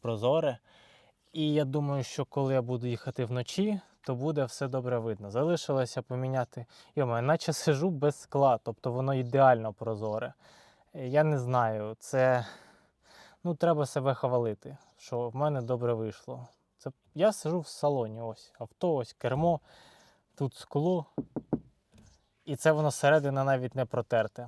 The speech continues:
Залишилося поміняти повідок і обидва двірника.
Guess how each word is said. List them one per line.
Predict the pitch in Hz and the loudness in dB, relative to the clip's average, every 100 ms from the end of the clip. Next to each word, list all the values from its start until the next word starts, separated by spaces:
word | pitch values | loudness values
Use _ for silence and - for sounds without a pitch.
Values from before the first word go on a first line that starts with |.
| - - | -14 -4
Залишилося | 127 160 175 - 139 - | 2 2 2 -2 -4 -4
поміняти | 131 135 135 135 120 117 | -4 -2 0 0 0 -2
повідок | - 131 147 190 226 - - _ _ _ _ | -2 -2 0 2 2 -2 -20 _ _ _ _
і | 175 220 226 226 - | -4 -2 -2 -2 -4
обидва | 135 139 165 139 135 | -2 0 0 2 0
двірника. | 123 127 135 127 117 113 | 2 -2 -2 -2 -2 -4